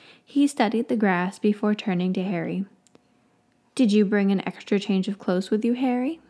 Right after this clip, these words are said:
Harry nodded sickly as he now realized what the change of clothes was for. "I brought an old pair of robes," he explained. "I thought that they were going to be used for, for a lesson involving cauldron cakes or something."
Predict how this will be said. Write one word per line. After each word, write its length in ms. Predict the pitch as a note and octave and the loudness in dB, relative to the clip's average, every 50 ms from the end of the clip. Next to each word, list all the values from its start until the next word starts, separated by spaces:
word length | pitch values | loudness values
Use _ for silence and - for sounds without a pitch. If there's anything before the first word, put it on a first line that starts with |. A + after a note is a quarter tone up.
| _ _ _ _ _ - - - - - - - - - | _ _ _ _ _ -20 -20 -20 -20 -20 -20 -20 -18 -6
Harry 320 | - E4+ E4+ E4+ E4+ E4+ | -2 0 2 2 2 4
nodded 420 | E4 C#4+ B3 G3+ G3 G3+ G#3+ G#3 - | 4 6 6 6 6 4 2 2 -2
sickly 540 | - - - F#3+ F#3 - - F#3 F3+ F3 - | -6 -4 -4 -4 -2 -2 -2 -2 -2 0 0
as 200 | - F#3 F#3 - | 0 -2 0 0
he 120 | - A3 | 2 2
now 280 | A3+ A3+ G#3 A3 C4 C#4 | 4 4 4 2 2 2
realized 640 | C#4 C4 G#3+ F#3 F3+ E3+ E3 E3+ E3+ F#3 - - - | 2 2 2 2 2 0 0 -2 -2 -4 -8 -4 -2
what 200 | G3 G3 G3 - | 0 0 0 -2
the 80 | G#3+ | -6
change 340 | - - - G3+ F#3 F3+ - | -6 -2 0 0 0 0 -2
of 80 | G#3+ - | -4 -8
clothes 320 | - - F#3 E3+ F3 - | -6 -4 -2 -2 -2 -2
was 160 | F#3 F3+ F#3 | -4 -6 -6
for. 460 | - - - F3 E3 D#3+ D3+ E3 F#3+ - _ _ _ _ _ _ _ _ _ _ _ _ _ _ - - _ _ _ - | -8 -8 -6 -4 -4 -2 -4 -6 -8 -12 _ _ _ _ _ _ _ _ _ _ _ _ _ _ -20 -20 _ _ _ 4
"I 120 | A3+ A#3 | 4 6
brought 260 | G#3+ C4 C4 C4+ B3+ | 6 4 4 4 4
an 100 | C4 C4 | 4 4
old 300 | - A3+ A#3+ B3+ A#3+ - | 4 4 4 4 2 2
pair 220 | - C4+ A#3+ G#3 G3 | 2 4 4 4 4
of 100 | F3 F#3 | 2 2
robes," 460 | G3+ A3 G#3+ G3 F#3+ F3+ F#3+ - - | 4 4 4 4 4 2 0 -2 0
he 100 | G#3+ F#3+ | 0 0
explained. 640 | F3+ F3+ - - - F#3+ F3+ F3+ F#3 F#3 F#3 - - - | 0 0 -4 -4 -4 -2 0 0 0 -2 -2 -6 -6 -2
"I 220 | - G3 G#3 A3+ A3 | 2 4 4 4 4
thought 460 | - B3 A#3 A3+ G#3 - - - - | 2 2 2 2 0 -2 -6 -4 -4
that 180 | A3+ A3 A3 | -2 -2 0
they 120 | A3+ A3 G#3+ | 2 2 2
were 140 | G#3 G#3 G3+ | 2 2 2
going 260 | - G#3+ G#3 G#3 G3+ | 2 2 2 2 2
to 80 | A#3 | 0
be 240 | G3+ - G3+ G3+ G3 | 0 0 0 2 2
used 360 | F#3+ F#3+ G3 G3 G3 F#3+ G3 | 2 2 2 2 0 -2 -4
for, 420 | - - - G3 F#3+ F#3 F3+ - - _ _ _ _ _ | -8 -6 -4 -2 0 0 -2 -4 -6 _ _ _ _ _
for 240 | - - A#3+ G#3+ | -6 -2 0 2
a 80 | G3+ G3+ | 4 4
lesson 340 | G3+ G#3+ A3 G#3+ - A3 G3+ | 4 4 2 2 0 2 2
involving 520 | G3+ G3+ F#3+ G3+ G3 F#3+ F3+ F#3 F3+ F3+ | 4 4 4 4 4 2 2 2 0 0
cauldron 400 | - - G#3 G#3+ G#3 G3+ F#3+ F#3+ | 0 0 0 0 2 2 0 0
cakes 340 | F#3+ - F3+ E3+ E3 - - | -2 -2 -4 -4 -4 -6 -8
or 60 | F3+ | -6
something." 560 | F3+ - E3+ E3+ F3+ - F3 E3+ F3 F3 F3+ | -6 -4 -6 -6 -4 -4 -4 -4 -4 -4 -6